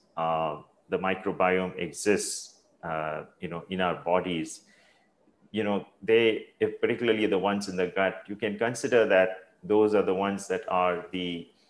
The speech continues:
metabolic engines, uh, because, uh, they're consuming the foods that you're consuming,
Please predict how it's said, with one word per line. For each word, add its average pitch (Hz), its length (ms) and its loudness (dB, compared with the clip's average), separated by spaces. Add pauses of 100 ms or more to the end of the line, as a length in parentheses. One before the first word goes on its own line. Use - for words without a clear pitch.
(180)
metabolic 90 800 -4
engines, 87 760 -8 (840)
uh, 82 240 -8 (240)
because, 92 600 0
uh, 87 260 -2 (400)
they're 92 200 0
consuming 101 720 -2
the 90 100 2
foods 95 380 -2
that 90 180 0
you're 85 100 -2
consuming, 101 800 -6